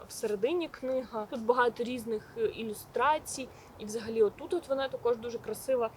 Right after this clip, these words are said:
Мені дуже вона сподобалась. Я як побачила її, я зрозуміла, що я хочу її собі. І також мені дуже хотілося продовжити знайомство з Хвильовим після, ем, тієї книги, що видавала Віхола. Як і зовні вона дуже красива, так, я думаю,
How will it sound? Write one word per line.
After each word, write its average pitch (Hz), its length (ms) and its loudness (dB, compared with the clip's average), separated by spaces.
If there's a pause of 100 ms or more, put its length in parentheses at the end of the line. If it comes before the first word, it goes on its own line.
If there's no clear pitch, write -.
(460)
Мені 269 220 0
дуже 226 240 -4
вона 190 160 -4
сподобалась. 254 680 4
Я 233 80 10
як 226 100 6
побачила 247 560 2
її, 220 140 0
я 220 60 2
зрозуміла, 220 440 -2
що - 160 -2
я 214 80 2
хочу 214 420 2
її 208 360 -6
собі. 226 460 0 (280)
І 214 80 -2
також 233 320 6
мені 226 180 0
дуже 240 180 -6
хотілося 220 480 0
продовжити 220 480 0
знайомство 240 580 -2
з - 80 -10
Хвильовим 247 500 4
після, 220 520 -2 (280)
ем, 202 440 -2 (200)
тієї 240 320 6
книги, 240 340 0
що 226 160 -2
видавала 208 440 4
Віхола. 202 520 -4
Як 233 280 2
і 240 40 -2
зовні 247 340 4
вона 403 160 0
дуже 359 200 -2
красива, 349 440 -4
так, - 240 -2
я 240 60 -4
думаю, 226 260 -2